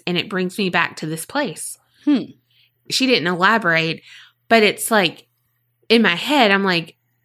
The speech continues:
Speaker 1: "Yeah, it draws you back," but I wonder, too, like, if financially something gets set back or whatever, and she has to go back, you know, to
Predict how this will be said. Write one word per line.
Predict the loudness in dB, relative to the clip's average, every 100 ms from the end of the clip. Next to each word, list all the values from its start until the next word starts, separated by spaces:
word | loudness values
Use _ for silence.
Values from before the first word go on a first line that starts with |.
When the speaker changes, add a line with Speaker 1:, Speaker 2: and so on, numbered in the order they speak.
| _
Speaker 1:
"Yeah, | -2 0 0
it | -2
draws | -2 2 2 2
you | 0
back," | 2 0 -2
but | -2
I | 0
wonder, | 0 -2 -2 -2
too, | -2 -2
like, | 0 -2
if | -4 -8
financially | -4 -2 0 0 -2 -4 -4 -2 -4 -6 -18 -20 _
something | -4 0 0 0 0
gets | -2 -4 -4 -4 -4
set | -2 0 0
back | 0 0 0
or | -2
whatever, | 0 0 0 0
and | -2
she | -4 -2
has | -2 -2
to | -4
go | -2 0
back, | 2 2 0 -2 -6 _ _ _ _ _ _ _ _ _ _
you | 0 2
know, | 4 0
to | -2